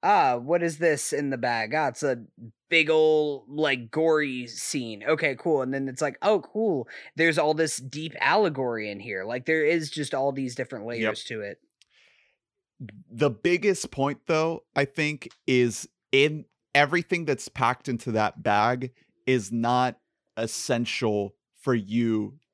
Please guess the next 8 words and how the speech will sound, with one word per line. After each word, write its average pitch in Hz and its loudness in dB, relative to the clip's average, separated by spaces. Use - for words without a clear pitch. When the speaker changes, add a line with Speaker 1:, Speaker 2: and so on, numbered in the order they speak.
Speaker 2:
to 139 -2
take 120 -2
in 110 -2
to 113 -4
enjoy 104 -6
the 98 -12
show. - -8
Like, 127 2